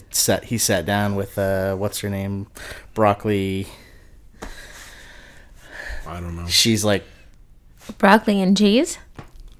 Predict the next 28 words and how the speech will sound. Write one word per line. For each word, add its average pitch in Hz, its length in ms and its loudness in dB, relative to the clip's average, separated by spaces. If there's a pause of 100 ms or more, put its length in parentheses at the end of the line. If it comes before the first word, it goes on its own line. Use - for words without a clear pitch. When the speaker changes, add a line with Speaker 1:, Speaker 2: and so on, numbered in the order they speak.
(260)
Speaker 1:
Nah, 113 380 2
she 120 320 4
is, 113 200 4
like, 104 240 2
the 110 120 -4
reason 101 360 -2
why 95 200 -2
we 92 120 -4
have 90 320 -4
Bond 87 240 -4
films. 90 300 -8
She's, 95 200 -8
like, 90 200 -4
Speaker 2:
Oh. 107 60 -2
Speaker 1:
behind 95 380 0
every 92 220 -4
single 95 520 -4
one 95 200 -2
of 92 60 0
Speaker 2:
Okay. 92 100 -2
Speaker 1:
them. 98 160 -4 (500)
Uh, 95 400 -2 (120)
the, 107 120 -4
the, 87 220 -6
the, 101 380 -4
the 107 80 -4
family 101 720 0 (100)
owns 98 640 -2